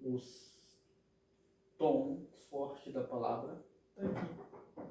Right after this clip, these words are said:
O sheva,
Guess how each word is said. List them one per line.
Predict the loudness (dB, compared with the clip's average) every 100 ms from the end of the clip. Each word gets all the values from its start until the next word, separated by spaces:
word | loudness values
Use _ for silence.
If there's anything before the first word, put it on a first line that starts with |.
| -14 -20 -20 -20 -20 _ _ _ _ _ _ _ _ _ _ _ _ -18 -14
O |
sheva, | -12 -12 -6 -2 -2 0 4 6 6 4 0